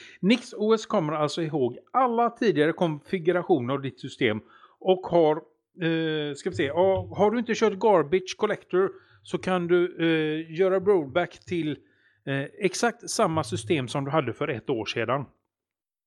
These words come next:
Eh, och använder dig, eh, och använder den väldigt enkelt i kommandotolken genom att skriva nix O S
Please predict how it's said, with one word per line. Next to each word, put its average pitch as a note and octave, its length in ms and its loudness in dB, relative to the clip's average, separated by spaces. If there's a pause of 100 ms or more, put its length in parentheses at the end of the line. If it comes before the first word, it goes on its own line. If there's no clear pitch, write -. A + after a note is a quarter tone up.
(160)
Eh, B2 340 0
och F3+ 140 2
använder F3 340 2
dig, F3 360 2 (760)
eh, A#2 200 -6 (140)
och - 220 -6
använder E3 640 0
den E3+ 300 -2 (280)
väldigt F3 380 0
enkelt C#3+ 600 -4
i D3+ 140 2
kommandotolken C#3+ 880 -2
genom C3+ 240 -2
att C#3 100 -4
skriva C#3 480 2
nix G3 380 -4
O G#3+ 240 2
S - 220 -2